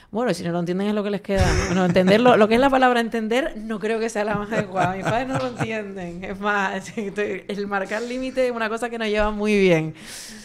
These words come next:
Pero lo van aceptando porque es que no les queda otra. O sea, no, no, es lo que hay. O sea, no, no, yo digo, es que no, no, en, en este espacio no se puede.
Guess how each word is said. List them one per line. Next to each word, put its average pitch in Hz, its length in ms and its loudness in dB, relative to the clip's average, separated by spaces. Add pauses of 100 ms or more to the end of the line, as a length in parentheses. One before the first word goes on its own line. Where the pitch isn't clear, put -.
(420)
Pero 208 240 6
lo 196 140 6
van 196 160 8
aceptando 254 540 2
porque 190 160 -2
es - 40 -12
que 202 100 -6
no 196 80 -6
les 208 120 -6
queda 220 300 0
otra. 220 420 -4 (200)
O - 40 -20
sea, - 200 -4
no, 180 200 -4
no, 180 120 -4
es 190 140 -2
lo 208 140 0
que 214 120 2
hay. 208 400 -4
O 180 60 -18
sea, 190 160 -4
no, 190 160 -4
no, 196 260 -4
yo 196 160 -2
digo, 208 220 0
es 196 60 0
que 233 120 -6
no, 247 340 -2
no, 226 180 -6
en, 214 160 -6
en 214 160 -4
este 269 180 -6
espacio 285 420 -8
no 262 120 -8
se 254 100 -8
puede. 220 460 -6